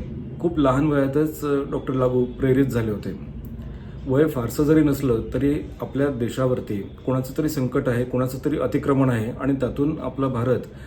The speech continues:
आपला देश सोडवला गेला पाहिजे, या एकाच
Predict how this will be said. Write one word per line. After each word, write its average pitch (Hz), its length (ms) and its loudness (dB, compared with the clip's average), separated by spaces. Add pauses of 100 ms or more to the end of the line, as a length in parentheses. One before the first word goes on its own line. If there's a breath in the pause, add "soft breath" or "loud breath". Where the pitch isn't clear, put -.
(120)
आपला 123 260 0
देश 113 400 0 (280 loud breath)
सोडवला 147 420 8
गेला 127 200 4
पाहिजे, 98 640 -4 (160)
या 147 120 2 (140)
एकाच 156 440 2